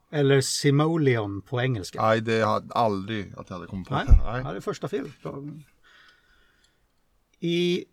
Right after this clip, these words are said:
Speaker 1: första delen av spelserien Metroid får vi i slutet reda på en överraskande nyhet om huvudpersonen. Vad är det?
Speaker 2: Att hon är en kvinna.
Speaker 1: Stämmer bra. Men, eh,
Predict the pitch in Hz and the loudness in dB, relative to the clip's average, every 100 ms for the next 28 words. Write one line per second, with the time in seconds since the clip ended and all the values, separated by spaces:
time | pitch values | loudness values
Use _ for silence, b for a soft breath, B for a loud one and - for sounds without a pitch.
0 | _ - 220 - 214 180 170 165 - 170 | _ 2 2 4 2 4 4 2 2 4
1 | 139 - 135 131 135 175 - 123 113 - | 4 4 4 4 0 -2 -4 -2 -2 -2
2 | 127 127 - 151 151 156 139 139 127 117 | 2 2 2 0 0 0 0 2 2 0
3 | 120 131 127 120 117 117 - 123 120 127 | -2 -2 0 -2 -2 -4 -4 -4 -2 -2
4 | 117 127 127 107 127 110 - 135 147 117 | -2 -4 -2 -4 -2 -4 -4 -2 0 -2
5 | 95 - 127 127 120 175 - - - _ | -6 -10 -6 -4 -4 -6 -10 -14 -18 _
6 | _ _ 104 107 _ _ - - 110 104 | _ _ -14 -14 _ _ -20 -12 -6 -4
7 | 101 104 101 104 185 _ - 143 185 185 | -4 -4 -4 -4 -6 _ -6 -2 0 0
8 | 123 - B B 170 180 185 | 0 -4 B B 0 4 4